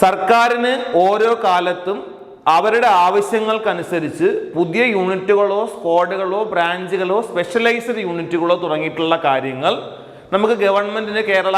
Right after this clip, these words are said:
ഗവൺമെന്റിന് കേരള പോലീസിന്റെ ഭാഗമായിട്ട് രൂപീകരിക്കാനുള്ള പ്രൊവിഷൻ നൽകുന്ന ആ സെക്ഷനെ നമ്മൾ വിളിക്കുന്ന സെക്ഷൻ ഇരുപത്തിയൊന്നിൽ ഒന്നാണ് ഇതാ ഇവിടെ നമ്മളിപ്പോൾ കണ്ടത്. അപ്പം നമുക്ക് ഇത്രയേ ഉള്ളൂ. ഇത് വളരെ പ്രധാനപ്പെട്ട ഒരു സെക്ഷൻ കൂടിയാണ്, അത് വെറുതെ പറയുന്നതല്ല,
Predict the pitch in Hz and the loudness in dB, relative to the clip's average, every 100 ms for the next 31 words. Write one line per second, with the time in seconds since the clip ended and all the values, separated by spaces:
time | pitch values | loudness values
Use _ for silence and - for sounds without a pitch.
0 | 196 190 185 180 175 208 233 185 180 185 | 0 0 -4 -6 -6 -6 -2 0 2 0
1 | 185 185 175 165 175 180 170 165 160 160 | 0 -2 -2 -4 -4 -2 2 2 0 -4
2 | 160 156 220 175 185 196 202 175 175 175 | -6 -6 -6 -4 -4 0 0 0 0 0
3 | 170 160 185 - - - - 190 226 233 | 0 0 -2 -2 -12 -8 0 2 2 0
4 | 262 220 175 156 160 170 190 262 - - | 0 0 -2 -4 -4 0 0 0 -4 -16
5 | - - 165 165 175 - 214 214 190 175 | -6 0 0 0 -6 -4 -4 -2 -2 -2
6 | 175 165 151 165 175 170 - 190 170 165 | -2 -2 -2 -4 -2 -4 -4 -2 2 2
7 | 185 180 196 175 165 180 202 156 156 190 | 0 0 2 2 0 -4 -2 -2 0 0
8 | 165 151 147 147 139 135 185 - - - | 0 2 2 2 0 -2 -4 -4 -16 -14
9 | - 143 156 156 147 165 147 120 101 - | -6 -2 0 0 0 0 0 -4 -8 -10
10 | - 180 180 185 202 165 - - - - | -6 0 0 2 2 2 -2 -12 -14 -10
11 | 143 185 185 160 185 160 180 185 147 143 | -2 2 2 2 0 0 -2 -4 0 0
12 | 156 208 - 160 185 190 180 180 180 - | 0 -2 -4 -4 -2 -2 -6 -6 -8 -6
13 | 170 156 151 135 131 208 135 160 160 156 | -2 0 0 0 -2 -4 -2 0 2 2
14 | 160 202 175 160 160 160 143 | 2 0 0 -2 -2 0 0